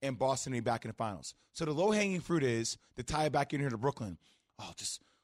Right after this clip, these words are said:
look at Golden State and look how their chemistry, they bounce back after Kevin Durant, and look at Boston and how their chemistry is back on top 'cause there's no longer Kyrie Irving.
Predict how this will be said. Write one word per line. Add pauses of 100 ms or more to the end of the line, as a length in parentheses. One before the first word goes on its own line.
(160)
look
at
Golden
State
and
look
how
their
chemistry,
they
bounce
back
after
Kevin
Durant,
and (360)
look
at
Boston
and
how
their
chemistry
is
back
on
top
'cause
there's
no
longer
Kyrie
Irving.